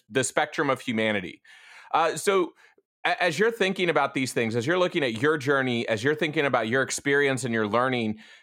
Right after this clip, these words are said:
h-, how would you define health, or how would you define healthy living?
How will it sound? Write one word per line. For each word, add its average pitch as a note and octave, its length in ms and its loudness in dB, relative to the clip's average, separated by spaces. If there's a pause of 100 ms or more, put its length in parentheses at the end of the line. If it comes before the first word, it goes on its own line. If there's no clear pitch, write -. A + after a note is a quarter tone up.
(520)
h-, D3 80 -4 (100)
how A3+ 300 2
would A#3+ 180 0
you G3 120 -2
define C3+ 880 0 (240)
health, - 520 -4
or C3+ 140 2
how F#3 200 2
would G3+ 120 2
you G3 60 -4
define C3+ 400 0
healthy C3+ 400 0
living? G2 560 -2